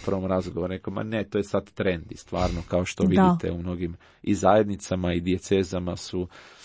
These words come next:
Speaker 1: odrasli muškarci koji se, evo, odlučuju”, što zapravo u ovo vrijeme itekako korisno imati jedno životno iskustvo iza sebe, škole života, škole, sve ono, pozavršavat, pozaljubljivat se i ostalo,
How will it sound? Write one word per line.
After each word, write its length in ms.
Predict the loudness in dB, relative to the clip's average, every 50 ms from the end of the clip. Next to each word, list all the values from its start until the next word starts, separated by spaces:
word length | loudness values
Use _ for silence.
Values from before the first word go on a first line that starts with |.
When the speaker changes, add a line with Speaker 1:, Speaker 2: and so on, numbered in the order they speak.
| -20 -12 -4
Speaker 1:
odrasli 840 | 0 0 2 4 4 4 2 2 2 2 4 6 6 6 4 4 2 0 -2 -6
muškarci 640 | -8 -10 -8 -4 0 2 2 2 2 0 -6 -14
koji 280 | -12 -8 -6 -6 -6 -6
se, 220 | -8 -8 -6 -4
evo, 180 | -2 -2 -2 -2
odlučuju”, 520 | -4 -2 0 0 -2 0 0 0 0 0 0 -2 -12 -20 -20 -20
što 180 | -10 -2 0 6
zapravo 480 | 8 10 10 8 8 4 4 6 8 10
u 40 |
ovo 160 | 8 8 8 6
vrijeme 380 | 6 8 8 8 8 6 2
itekako 440 | 2 2 0 2 4 2 2 2 0
korisno 520 | 0 4 6 6 6 4 2 -2 -4 -4 -2
imati 300 | -2 -2 -4 0 2 2
jedno 180 | 2 2 0
životno 420 | -2 0 2 4 4 4 4 2 -2
iskustvo 540 | -2 -2 -2 0 0 0 0 -2 -4 -2 -2
iza 180 | -2 -2 -4 -6
sebe, 460 | -2 2 4 4 4 6 4 2 2 0 -8 -20 -20 -20 _ _ _
škole 480 | -12 -10 2 6 8 8 8 8 6 4
života, 520 | 4 4 6 8 8 8 8 6 2 0
škole, 460 | 0 0 2 6 6 8 8 8 6
sve 280 | 2 4 6 8 8 10
ono, 220 | 8 8 4 2
pozavršavat, 920 | -2 0 2 2 4 4 4 2 2 2 4 6 8 8 10 8 6 6 4
pozaljubljivat 840 | 0 2 4 6 6 6 4 4 4 6 8 8 10 8 8 6 4
se 200 | 2 2 2 4
i 140 | 4 6
ostalo, 500 | 4 4 4 2 2 2 4 4 2 -2